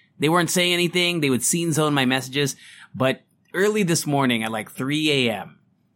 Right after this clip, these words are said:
they, they approved it. So yes,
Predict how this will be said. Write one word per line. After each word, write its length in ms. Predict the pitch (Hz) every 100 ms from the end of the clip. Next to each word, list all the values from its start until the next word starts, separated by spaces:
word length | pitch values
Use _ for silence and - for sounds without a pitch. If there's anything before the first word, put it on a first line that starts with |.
| _
they, 420 | 110 120 120 127
they 380 | 120 131 131 131
approved 420 | 131 - 165 175
it. 160 | 131 131
So 200 | - 135
yes, 920 | 131 127 131 131 123 - - - -